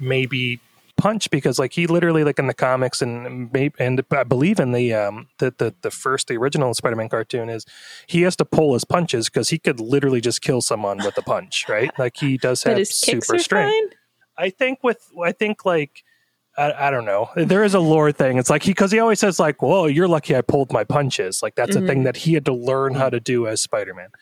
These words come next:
Speaker 1: But either way, like, he played to extra-, his strength, which was being fast and
Speaker 2: Mm-hmm.
Speaker 1: outsmarting and, and he went after the discombobulator instead of, like, going straight for, like, like,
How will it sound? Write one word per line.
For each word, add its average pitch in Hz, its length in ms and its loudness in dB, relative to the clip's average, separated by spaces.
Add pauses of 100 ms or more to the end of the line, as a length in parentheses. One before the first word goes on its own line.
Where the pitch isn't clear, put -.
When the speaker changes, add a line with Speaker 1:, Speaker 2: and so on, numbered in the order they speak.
(100)
Speaker 1:
But 165 100 0
either 175 220 2
way, 127 200 -6
like, 123 280 -12 (800)
he - 240 -2
played 165 380 0
to 143 160 2
extra-, 160 480 -2
his 139 160 2
strength, 175 340 -2
which 131 200 -2
was 123 160 -2
being 123 260 0
fast 131 560 -4
and 117 220 -4
Speaker 2:
Mm-hmm. 214 160 0
Speaker 1:
outsmarting 135 760 -2
and, 113 180 -8
and 120 200 -6 (300)
he 160 160 2
went 139 180 2
after 135 420 0
the 123 380 -2 (260)
discombobulator 135 1040 0
instead 117 340 -2
of, 120 180 -2
like, 110 240 -2
going 120 300 -2
straight - 360 -4
for, 120 260 -2
like, 107 240 -4 (140)
like, 110 160 -4